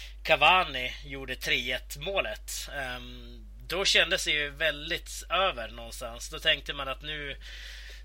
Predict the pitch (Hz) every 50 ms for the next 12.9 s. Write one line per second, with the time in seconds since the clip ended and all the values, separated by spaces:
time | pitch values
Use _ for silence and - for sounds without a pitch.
0 | - - - - - - - - - 185 180 208 202 156 202 196 190 180 - 220
1 | 185 175 185 180 196 180 165 190 180 175 180 165 151 165 208 185 151 131 - -
2 | 156 143 127 - 135 - 147 135 - - 156 131 156 156 151 160 147 - 165 147
3 | 160 165 170 165 160 156 151 151 - - 151 147 143 147 151 147 - 156 143 131
4 | 156 160 165 160 156 160 165 160 147 147 147 143 - - 139 127 - - - 147
5 | 135 131 135 139 143 165 156 - - - 160 147 175 185 175 135 - - - 202
6 | 160 117 110 - - 135 123 120 113 107 110 113 123 139 - - - - - -
7 | - - - 143 135 135 135 135 131 - - 156 139 - 151 151 135 - 156 139
8 | - - 160 143 139 135 127 131 131 - - 160 139 - - - 147 135 135 135
9 | - - 139 131 127 127 127 123 120 123 123 123 123 123 123 120 139 160 143 131
10 | 127 127 127 127 127 135 135 131 131 135 156 151 151 - - - - 147 147 139
11 | 151 165 180 165 143 123 117 117 117 113 - - - - - - - - - -
12 | - 131 135 131 131 131 123 120 123 123 117 - - - 139 139 127 131